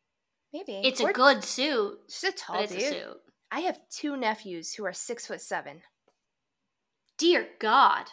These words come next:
Speaker 1: Yeah.
Speaker 2: How old are they?
Speaker 1: One is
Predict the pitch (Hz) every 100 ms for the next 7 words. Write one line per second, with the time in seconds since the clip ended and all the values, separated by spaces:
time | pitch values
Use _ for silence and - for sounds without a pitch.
0 | - 107 - 381 - 254 330 415 233 202
1 | - - 220 _ _ _ _ _ _ _
2 | _ _ 208 220 233 247 277 - 208 202
3 | 190 185 185 - - -